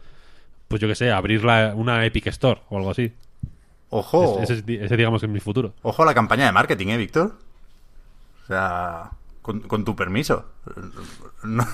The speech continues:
Speaker 2: <laughs> nos ofrecemos a Microsoft, como hacía Bethesda con lo de bautizar a, a tu hijo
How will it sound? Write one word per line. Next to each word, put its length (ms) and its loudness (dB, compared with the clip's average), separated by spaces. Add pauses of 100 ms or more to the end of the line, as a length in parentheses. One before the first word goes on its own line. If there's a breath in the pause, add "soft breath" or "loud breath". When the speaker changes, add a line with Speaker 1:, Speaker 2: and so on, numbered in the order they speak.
Speaker 2:
<laughs> 140 -6
nos 160 2
ofrecemos 720 2
a 40 2
Microsoft, 560 0 (440 loud breath)
como 220 0
hacía 480 4
Bethesda 600 2
con 220 -2
lo 200 0
de 520 -4 (640)
bautizar 880 0 (240)
a, 160 -4 (100)
a 60 0
tu 140 0
hijo 480 0